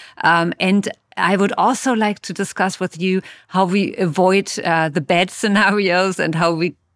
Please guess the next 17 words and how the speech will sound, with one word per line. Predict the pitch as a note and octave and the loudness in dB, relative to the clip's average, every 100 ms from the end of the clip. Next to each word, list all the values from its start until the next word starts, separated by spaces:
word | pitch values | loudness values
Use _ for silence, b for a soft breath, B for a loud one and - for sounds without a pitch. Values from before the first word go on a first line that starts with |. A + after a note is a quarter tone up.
| - | -6
can | F3 E3 | -2 2
get | D#3+ D#3 | 0 0
to | - | -2
the | D#3+ | -2
better | C3+ C3+ C#3 | 0 0 0
ones. | C3+ - C#3+ - - B B B B B | -4 -12 -14 -18 -20 B B B B B
Um, | - F3 F3 - | 2 4 2 0
and | G3+ | 0
I | G#3+ G#3 | 2 0
would | A3 | 0
like | G3+ G#3+ D4 - | 0 2 2 -2
to | - | -6
start | A#3+ - G#3 F#3 D3+ - | -6 0 2 2 0 -4
with | F3 | -2
our | D#3+ F3 F3+ | 0 0 0
scenario | - F#3 F3 F#3 G3 G3 F#3+ F#3 | -2 -2 2 2 2 0 0 0
red | D3 D3+ C#3+ B2+ - | -2 -2 -2 -6 -12